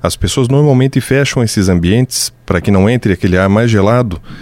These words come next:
e acabam criando uma situação de risco para toda a família. Ocorre que, se o aquecedor estiver mal regulado ou instalado fora das normas,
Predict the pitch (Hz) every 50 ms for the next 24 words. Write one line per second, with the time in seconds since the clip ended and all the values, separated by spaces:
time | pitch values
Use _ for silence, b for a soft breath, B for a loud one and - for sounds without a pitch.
0 | B B B B - 123 113 - - 113 117 123 123 123 123 123 123 120 113 104
1 | - 120 110 107 113 117 120 120 120 113 - - - 113 - - 123 127 123 107
2 | 98 117 127 - - - - - 123 123 123 120 - - 139 139 143 - - 139
3 | 120 104 92 82 78 73 - B B B B B B B B B B - 98 -
4 | - 135 143 139 117 104 92 - - 110 104 104 98 - - 156 165 151 - 143
5 | - - 113 117 117 117 110 - - 113 98 95 92 90 95 120 139 147 135 143
6 | 139 139 135 120 110 101 90 82 80 78 - B B B B B B B 113 113
7 | 127 120 - - 123 104 98 95 95 82 80 - - 113 123 131 139 127 127 117
8 | 107 104 98 101 104 110 113 110 - - -